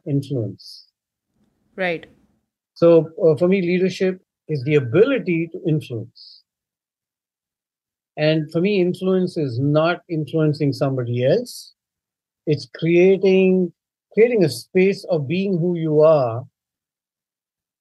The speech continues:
Speaker 1: And something about, um, that position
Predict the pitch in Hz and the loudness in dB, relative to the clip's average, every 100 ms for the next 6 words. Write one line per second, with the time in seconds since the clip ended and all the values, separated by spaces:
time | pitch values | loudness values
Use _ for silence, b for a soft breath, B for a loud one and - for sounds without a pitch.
0 | _ _ _ _ _ _ _ _ _ _ | _ _ _ _ _ _ _ _ _ _
1 | _ _ _ 175 190 180 - - 151 226 | _ _ _ -2 0 -2 -4 -18 -4 -2
2 | 285 320 269 175 196 196 196 185 _ 190 | 0 0 2 2 2 2 0 -4 _ 2
3 | 175 170 160 156 143 139 131 123 117 _ | 4 6 6 4 2 -4 -6 -10 -14 _
4 | _ _ _ _ _ _ _ _ 156 151 | _ _ _ _ _ _ _ _ -4 0
5 | 151 127 185 220 - 135 117 - | 0 2 2 2 0 -2 -2 -6